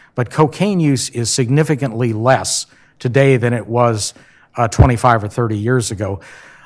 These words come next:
I would attribute that, though, less to effective law enforcement, which I don't, I don't see that being any more effective now than it was a quarter century ago, but,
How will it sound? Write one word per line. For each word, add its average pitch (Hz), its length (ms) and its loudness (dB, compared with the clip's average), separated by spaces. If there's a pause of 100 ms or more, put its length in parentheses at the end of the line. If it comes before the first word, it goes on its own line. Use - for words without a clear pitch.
(100)
I 180 100 8
would 240 180 4
attribute 156 520 0
that, 120 240 2
though, 127 280 2
less 135 420 2
to 127 180 0
effective 110 500 0
law 131 300 6
enforcement, 101 640 -6
which 104 200 -8
I 113 60 0
don't, 110 180 -4
I 110 100 -6
don't 113 140 -4
see 107 240 -4
that 107 220 -2
being 104 180 -4
any 107 140 -4
more 104 180 -4
effective 110 340 -4
now 110 260 -4
than 104 120 -6
it 95 80 -10
was 104 320 -6 (320)
a - 40 -12
quarter 98 260 -2
century 117 460 -2
ago, 92 300 -10 (640)
but, 147 460 2